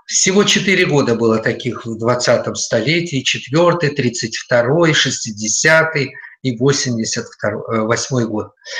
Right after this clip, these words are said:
Поэтому особо одаренные люди, высокосный год Луны или небесной иерархии, необычные с детства, неугомонные, эмоциональные,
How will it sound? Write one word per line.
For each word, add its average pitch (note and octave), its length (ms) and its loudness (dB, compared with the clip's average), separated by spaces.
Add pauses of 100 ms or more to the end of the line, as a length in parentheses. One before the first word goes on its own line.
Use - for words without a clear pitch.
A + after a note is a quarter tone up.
(200)
Поэтому D#3 540 2 (100)
особо D#3+ 720 4
одаренные A2+ 600 0
люди, G2+ 420 -6 (300)
высокосный C#3 840 2
год A2+ 280 -4 (580)
Луны D3 680 4
или B2+ 200 2
небесной B2+ 600 0
иерархии, G#2+ 720 -2
необычные D3 880 2
с G#2 120 -4
детства, C#3+ 520 0
неугомонные, C#3+ 1040 2
эмоциональные, C#3 1120 0